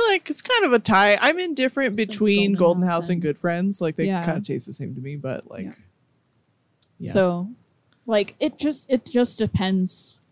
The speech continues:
Speaker 2: on what we want at that time.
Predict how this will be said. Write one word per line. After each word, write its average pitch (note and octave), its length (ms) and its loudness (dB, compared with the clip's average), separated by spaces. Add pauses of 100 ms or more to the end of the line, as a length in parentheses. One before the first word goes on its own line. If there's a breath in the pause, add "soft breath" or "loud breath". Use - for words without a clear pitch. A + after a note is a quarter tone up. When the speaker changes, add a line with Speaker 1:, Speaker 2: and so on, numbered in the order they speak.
(560)
Speaker 2:
on F3 580 -2 (640)
what F#3 180 2
we G3 100 2
want E3+ 380 -4 (920)
at F3 140 -6
that B2 180 -10
time. - 340 -16